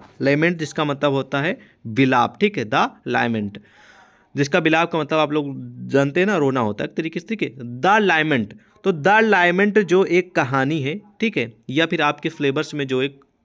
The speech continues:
स-, मतलब कि लेसन है, इसमें ये बताया जा रहा है कि द लैमेंट कहानी में घोड़ा लोना के लिए, जो घोड़ा है इसमें कहानी में, घोड़ा लोना के लिए कैसे एक सच्चा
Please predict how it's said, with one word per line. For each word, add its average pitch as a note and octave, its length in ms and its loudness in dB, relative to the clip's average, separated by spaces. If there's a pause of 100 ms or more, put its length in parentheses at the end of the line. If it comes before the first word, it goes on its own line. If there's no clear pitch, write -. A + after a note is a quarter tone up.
(140)
स-, - 220 -10 (120)
मतलब B2+ 300 -2
कि C#3+ 120 -4
लेसन B2+ 360 0
है, D3+ 140 -6 (360)
इसमें E3+ 300 -2
ये F#3+ 180 4
बताया D3 320 2
जा C3+ 160 2
रहा C#3 120 2
है D#3 100 2
कि F#3+ 160 -4
द D#3+ 220 0
लैमेंट D3+ 640 0 (460)
कहानी C3+ 380 0
में E3 260 0
घोड़ा D#3+ 420 2
लोना G3 400 4
के E3 160 0
लिए, A2+ 180 -2
जो D3 180 -2
घोड़ा C#3 400 0
है C#3 160 0
इसमें C#3 260 -6
कहानी B2 340 -4
में, F3 160 -4 (320)
घोड़ा D#3 260 2
लोना E3 400 2
के G#3 140 0
लिए F#3+ 180 4
कैसे F3+ 420 2
एक G#3+ 140 0
सच्चा F#3 420 0